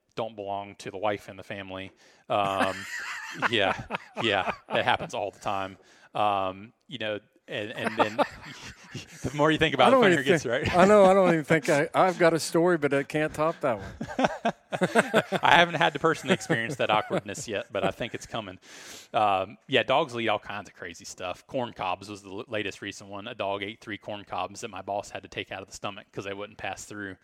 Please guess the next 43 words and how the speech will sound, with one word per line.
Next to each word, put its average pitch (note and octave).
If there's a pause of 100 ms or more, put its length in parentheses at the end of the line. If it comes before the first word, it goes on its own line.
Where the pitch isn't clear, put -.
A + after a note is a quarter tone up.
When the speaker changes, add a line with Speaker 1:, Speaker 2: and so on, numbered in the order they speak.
Speaker 2:
Yeah. A2+
Speaker 1:
And G#2
the G2
dog G2
just F#2 (160)
scarfed -
them G#2
up G#2
like F#2+
that G2
out F#2
of F#2
the G2
trash G2
can. F#2+ (380)
But, G#2
yeah, F#2+
dogs G2
will G2
eat F#2
all F2+
kinds - (160)
of, -
kinds G#2
of -
stuff. G#2
Speaker 2:
When C3+
I C#3
was C#3
running A#2
canine, F#2+ (600)
uh, G2
one A2
of C3
the A2+
things A2+
that G#2+
we, G#2+ (180)
we A2+
rewarded G#2+
with G2 (580)
was G#2 (100)
a, G2